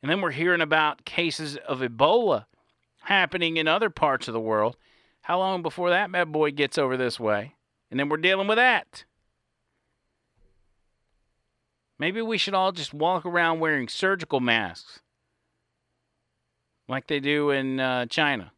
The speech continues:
China. How about that? Last but not least, let me throw this at you before we get out of here. Got a story about a woman in New York. She called nine one one with questions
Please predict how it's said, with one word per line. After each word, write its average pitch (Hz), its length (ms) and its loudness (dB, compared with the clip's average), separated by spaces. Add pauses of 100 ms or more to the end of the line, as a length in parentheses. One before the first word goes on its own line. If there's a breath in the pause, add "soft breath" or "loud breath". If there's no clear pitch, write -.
(960)
China. 147 560 -2 (840)
How 131 60 -8
about 127 220 0
that? 104 220 -10 (840 loud breath)
Last 220 300 2
but 220 120 0
not 196 240 2
least, 214 260 0
let 226 60 0
me 214 80 0
throw 214 280 2
this 196 200 0
at 175 160 0
you 160 60 -8
before 156 240 -6
we 160 100 0
get 160 160 4
out 165 220 4
of 147 80 -4
here. 131 300 -2 (560 soft breath)
Got 226 200 4
a 180 80 -2
story 214 720 2
about 175 560 2
a 160 400 2
woman 226 420 0
in 190 340 -4
New 180 140 -2
York. 180 680 0
She 175 240 -4
called 233 640 -2
nine 240 440 -2
one 190 280 0
one 165 560 0 (1080)
with 170 240 0
questions 233 800 -2